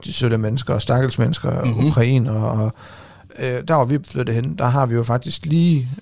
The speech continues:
Speaker 1: nærmest ud baghaven
Speaker 2: Ja.
Speaker 1: et gammelt, øh, ældrecenter,
Speaker 2: Ja.
Speaker 1: som er blevet lavet om nu
Speaker 2: Mhm.
Speaker 1: til flygtningecenter for ukrainske flygtninge. Så, så vi har dem jo meget tæt på, og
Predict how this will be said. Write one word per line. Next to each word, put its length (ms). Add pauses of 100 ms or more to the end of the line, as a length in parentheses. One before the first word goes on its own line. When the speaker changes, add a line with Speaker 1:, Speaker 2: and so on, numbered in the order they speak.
(180)
Speaker 1:
nærmest 240
ud 60
baghaven 540 (200)
Speaker 2:
Ja. 80 (260)
Speaker 1:
et 300
gammelt, 500
øh, 260 (760)
ældrecenter, 600 (220)
Speaker 2:
Ja. 80 (380)
Speaker 1:
som 300
er 180
blevet 320
lavet 200
om 120
nu 240 (240)
Speaker 2:
Mhm. 80
Speaker 1:
til 640
flygtningecenter 640
for 360
ukrainske 580
flygtninge. 440 (720)
Så, 320
så 140
vi 140
har 200
dem 100
jo 80
meget 280
tæt 180
på, 160
og 120